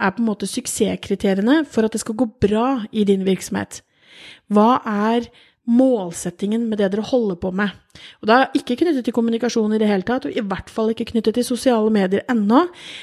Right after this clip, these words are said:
men hva er vitsen med å drive den virksomheten som du gjør? Hva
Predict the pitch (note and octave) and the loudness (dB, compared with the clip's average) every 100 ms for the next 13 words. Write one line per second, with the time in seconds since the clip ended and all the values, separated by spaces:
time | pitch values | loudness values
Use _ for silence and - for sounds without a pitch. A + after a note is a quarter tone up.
0 | - A3+ A#3 A#3+ G3+ G3 B3 - G3+ A#3+ | -6 0 2 2 0 0 -2 -2 0 0
1 | C#4 - G3 F#3+ - - C#4+ D4 - _ | 0 -2 -2 -2 -4 -4 0 0 -2 _
2 | G#3 A3 A#3 A#3+ - _ _ A3+ B3 G#3+ | 0 2 2 0 -6 _ _ 0 2 2
3 | G#3 G3+ G3+ - G#3+ - G3 F#3 F#3+ F#2+ | 0 -2 -2 -2 -2 0 -6 -6 -6 0
4 | F#3 F3+ - - _ - - - - _ | 2 2 0 -8 _ -20 -20 -20 -20 _
5 | G#3+ A#3+ | 4 4